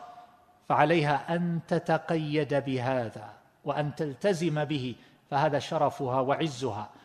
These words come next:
وجمالها ورونقها وبهاؤها، ولا تلتفت إلى أقوال الضالين المنحرفين الذين يستفزونها تجاه المنكر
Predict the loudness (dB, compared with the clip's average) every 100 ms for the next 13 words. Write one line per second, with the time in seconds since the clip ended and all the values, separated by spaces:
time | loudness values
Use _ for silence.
0 | -2 2 6 8 10 10 8 8 10 12
1 | 12 12 12 12 12 12 10 -2 -2 6
2 | 8 10 10 10 6 4 6 6 4 2
3 | 2 4 2 6 10 10 10 12 12 12
4 | 4 -2 -14 -20 -20 _ 6 6 12 12
5 | 12 10 10 12 10 12 12 12 10 8
6 | 8 4 -8 -20 _ 8 10 10 10 6
7 | 4 2 4 4 4 4 6 4 2 4
8 | 8 8 6 4 2 2 0